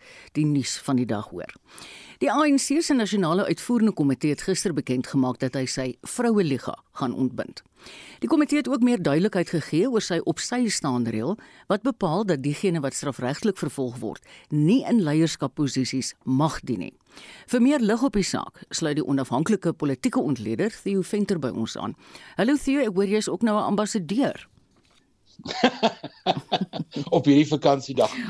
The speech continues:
Speaker 1: Op hierdie
Speaker 2: Ja, kom ons,
Speaker 1: vakansiedag.
Speaker 2: kom ons hanteer dit maar met 'n, met 'n, met 'n, met 'n glimlag.
Speaker 1: Nee, doodreg. Wat is jou reaksie op hierdie ontbinding van die Vroueliga?
Speaker 2: Ehm, hulle het nou twee aankondigings gemaak,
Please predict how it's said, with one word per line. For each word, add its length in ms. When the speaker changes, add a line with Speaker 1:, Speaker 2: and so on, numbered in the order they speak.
Speaker 1:
Op 140
hierdie 200
Speaker 2:
Ja, 60
kom 100
ons, 180
Speaker 1:
vakansiedag. 300
Speaker 2:
kom 140
ons 160
hanteer 560
dit 240
maar 200
met 300
'n, 240
met 180
'n, 140
met 180
'n, 120
met 240
'n 40
glimlag. 580
Speaker 1:
Nee, 220
doodreg. 440
Wat 140
is 100
jou 100
reaksie 400
op 60
hierdie 180
ontbinding 460
van 100
die 100
Vroueliga? 640
Speaker 2:
Ehm, 200
hulle 220
het 120
nou 160
twee 200
aankondigings 720
gemaak, 580